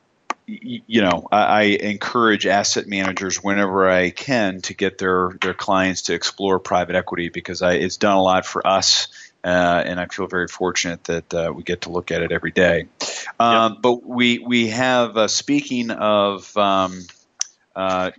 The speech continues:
Speaker 1: getting to, uh, uh, look at it every day, we've got to, we get to talk to entrepreneurs all the time, and we've got one on our show today.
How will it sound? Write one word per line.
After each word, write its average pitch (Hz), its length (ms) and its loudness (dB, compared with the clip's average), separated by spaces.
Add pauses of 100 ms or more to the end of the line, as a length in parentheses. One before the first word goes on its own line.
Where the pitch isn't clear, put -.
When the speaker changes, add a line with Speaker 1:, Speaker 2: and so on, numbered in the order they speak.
Speaker 1:
getting 107 440 -4
to, 95 600 -6
uh, 92 280 0 (560)
uh, 90 340 -4
look 117 300 -2
at 101 160 4
it 95 100 0
every 90 220 0
day, 95 480 4
we've 95 340 -4
got 95 400 2 (160)
to, - 240 -4
we 98 80 -8
get 95 160 0
to - 100 -6
talk 95 200 0
to - 80 -4
entrepreneurs 98 720 -2
all 90 240 0
the 92 60 -4
time, 92 680 0
and 92 340 0
we've 92 280 -6
got 98 360 2
one 95 320 0
on 90 220 -2
our 87 100 -2
show 110 360 2
today. 90 640 2